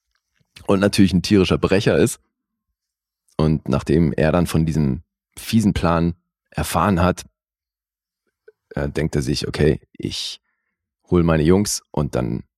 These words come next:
stellen wir uns gegen diese bösen Jungs und, äh, machen die platt. Also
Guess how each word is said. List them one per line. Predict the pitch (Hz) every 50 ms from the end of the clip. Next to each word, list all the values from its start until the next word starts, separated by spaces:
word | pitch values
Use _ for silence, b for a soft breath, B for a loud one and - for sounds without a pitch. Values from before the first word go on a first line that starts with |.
| _ _ _ _ _ _ _ _
stellen | - - - 76 78 80 82
wir | 78 65
uns | 76 76 - -
gegen | - 90 82 80 76 73 71 _ -
diese | - 73 73 71
bösen | 60 - 67 64 60 65 65 67
Jungs | - 76 87 - - -
und, | _ - 65 69 69 65 - _ _ _ - - -
äh, | 50 50 50 -
machen | - - - 69 62 64 64
die | 67 -
platt. | - - 80 - - _ b b b b b b b b b b b _ _ -
Also | - 65 73 76 73 90 92 92 101